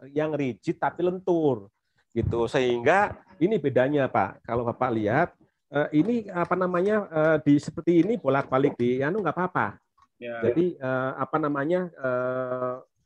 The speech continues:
Speaker 1: nozzle yang ada di, eh, H D P E ketika kita, eh, kadang-kadang misalnya kena, kena tangan, kena, eh, apa namanya, ya, kena sesuatu gitu ya, kita bolak-balik ini dia nggak apa-apa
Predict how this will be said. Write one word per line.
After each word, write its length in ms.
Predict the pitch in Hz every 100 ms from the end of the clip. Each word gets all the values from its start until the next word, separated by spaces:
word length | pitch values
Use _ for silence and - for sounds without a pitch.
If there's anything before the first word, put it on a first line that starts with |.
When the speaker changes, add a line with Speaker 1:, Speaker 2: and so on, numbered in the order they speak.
| _
Speaker 1:
nozzle 480 | 151 160 147 160 139
yang 160 | 139 131
ada 240 | - 135 131
di, 480 | 120 120 117 117 -
eh, 300 | 113 110 113
H 60 | 120
D 80 | 117
P 60 | 190 196
E 160 | 135 117 -
ketika 400 | - - 151 147
kita, 280 | 147 - 131 135 _ _ _ -
eh, 320 | 127 127 123 156 _ _ _
kadang-kadang 560 | - 123 139 127 143 139
misalnya 400 | 135 135 131 127
kena, 480 | - 123 123 123 127 _ _
kena 320 | - 123 120 120
tangan, 480 | - 165 160 160 156
kena, 720 | 131 117 113 113 107 107 107 _
eh, 320 | 110 107 113
apa 420 | - - 117 - 117
namanya, 640 | 113 113 113 131 139 139 _ _
ya, 240 | 101 101
kena 160 | 98 135
sesuatu 560 | 160 156 180 185 185
gitu 80 | 151
ya, 240 | 139 147 202
kita 320 | 170 175 151
bolak-balik 480 | 123 123 - 151 180
ini 120 | 214 - _ _ -
dia 160 | 170 208
nggak 120 | 175
apa-apa 400 | 180 - 139 120